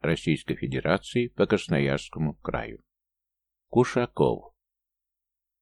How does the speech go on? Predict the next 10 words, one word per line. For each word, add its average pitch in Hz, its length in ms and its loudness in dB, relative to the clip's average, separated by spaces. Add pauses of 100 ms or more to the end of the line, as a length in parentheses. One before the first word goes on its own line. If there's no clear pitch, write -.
(380)
Лето. 87 560 0 (440)
Душно. 73 680 0 (500)
Марево 80 580 4
висит 67 380 -2
над 73 220 -4
городом. - 560 -4 (840)
Высокая 131 600 4
массивная 117 640 2
старинной 113 540 4
работы 95 680 0